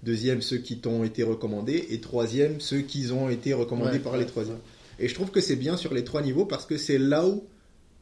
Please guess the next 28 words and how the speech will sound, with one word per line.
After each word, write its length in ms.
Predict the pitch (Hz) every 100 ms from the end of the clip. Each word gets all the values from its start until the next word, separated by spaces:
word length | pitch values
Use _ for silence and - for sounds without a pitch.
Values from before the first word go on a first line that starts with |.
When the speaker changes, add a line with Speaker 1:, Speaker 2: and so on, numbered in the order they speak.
| _ _ - -
Speaker 1:
tu 180 | - 147
as 60 |
de 120 | 151
l'impact. 560 | 143 139 127 113 - - - _ _ -
Au 100 | 131
bout 140 | 165
de 100 | 170
la 100 | 156
quatrième, 400 | 143 139 - 160
la 100 | 147
cinquième 320 | 135 127 143
chaîne, 200 | 135 156 151
je 60 |
suis 100 | -
pas 120 | -
sûr 200 | 131 151
que 80 | 143
tu 140 | 127 -
connaisses 420 | 127 131 127 -
vraiment 540 | 120 123 127 127 131
Speaker 2:
Ouais, 80 | 143 135
c'est 60 |
vrai, 140 | 127 127
tu 100 | 123
connaisses 220 | 135 131
vraiment 200 | 123 131
les 140 | 131 123
gens 180 | 131